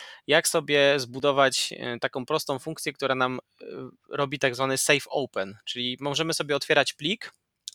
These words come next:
no i go otwieramy, coś tam w nim robimy, zapisujemy.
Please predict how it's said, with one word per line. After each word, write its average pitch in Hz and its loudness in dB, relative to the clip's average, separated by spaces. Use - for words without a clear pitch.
no 139 4
i 160 4
go 143 0
otwieramy, 175 4
coś 160 2
tam 156 2
w 139 -4
nim 143 -2
robimy, 139 -2
zapisujemy. 127 -2